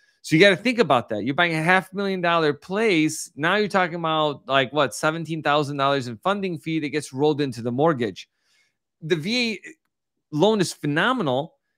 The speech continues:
but then they also kinda make it an incentive to, for you to put money down, 'cause it goes from three point one five to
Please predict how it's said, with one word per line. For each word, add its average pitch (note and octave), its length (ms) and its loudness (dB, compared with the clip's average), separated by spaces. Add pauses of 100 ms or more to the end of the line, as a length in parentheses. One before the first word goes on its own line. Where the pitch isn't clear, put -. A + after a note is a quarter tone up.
(200)
but G3 180 -2
then G#3 140 -2
they G#3+ 100 0
also G#3+ 320 -2
kinda G#3 260 -4
make G3+ 260 -4
it G3+ 200 -2
an E3+ 140 -2
incentive F#3+ 680 -2
to, F3+ 120 -10
for G3 180 -8
you G3 100 -2
to F3 60 -4
put E3+ 200 -6
money G#3+ 240 -2
down, C#3 280 2
'cause C#3+ 120 0
it E3+ 80 2
goes F#3 200 0
from D#3+ 160 -8
three F3+ 180 -6
point E3 240 -4
one D#3+ 180 -4
five F3 420 -4
to C3 340 -2